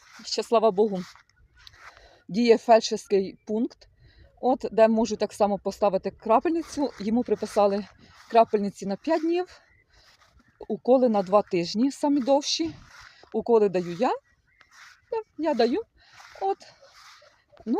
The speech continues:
і крапельниці вже покрапають тут у селі. Тому на стаціонар він не ліг. Ну, але так, уже старається. Поки що наразі ніде нічого не робити, тому,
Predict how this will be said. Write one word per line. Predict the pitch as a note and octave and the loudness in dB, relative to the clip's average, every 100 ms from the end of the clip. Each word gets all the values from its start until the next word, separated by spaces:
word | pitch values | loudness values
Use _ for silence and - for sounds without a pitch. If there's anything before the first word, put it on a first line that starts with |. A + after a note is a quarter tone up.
| B4+ | 0
і | B3+ | -2
крапельниці | - C#4+ E4+ D4 C4 A3+ | 0 2 2 0 -2 -4
вже | G#3+ G#3+ | -4 -4
покрапають | A3+ - A#3 A3+ A3 - | -4 0 2 2 -2 -4
тут | G#3+ - | -8 -8
у | |
селі. | F#3+ G#3+ F3 D3+ - _ _ _ | -10 -6 -6 -8 -12 _ _ _
Тому | G3+ G3+ G3+ | -6 -6 -6
на | G3 | -8
стаціонар | - G3 G#3+ G#3 F3 | -8 -6 -4 -2 -4
він | F3 | -6
не | F3+ | -4
ліг. | B3 C5 - _ _ _ _ _ _ _ _ _ _ _ _ - | -2 -4 -6 _ _ _ _ _ _ _ _ _ _ _ _ 0
Ну, | G#4 C5 | 4 6
але | F4+ | 4
так, | G#3+ D#3 - | 2 0 -2
уже | E3+ F#3 | -6 -6
старається. | - C4+ B3+ A#3 - F#3+ - - - - _ _ _ _ - | -2 0 0 -2 -4 -6 -10 -20 -20 -20 _ _ _ _ 4
Поки | D4 D4 C4+ | 4 6 2
що | - G#3+ G3+ - - | 2 2 2 -4 0
наразі | G#3+ A#3 B3+ G3 | 4 6 6 2
ніде | G#3+ G3 A3 | -2 2 2
нічого | G#3+ B3 G#3 | 0 -4 -2
не | G3+ | 0
робити, | F#3+ C4+ F4+ - | 0 0 -2 -2
тому, | G#3 G#3+ G#3+ - | -2 0 0 -2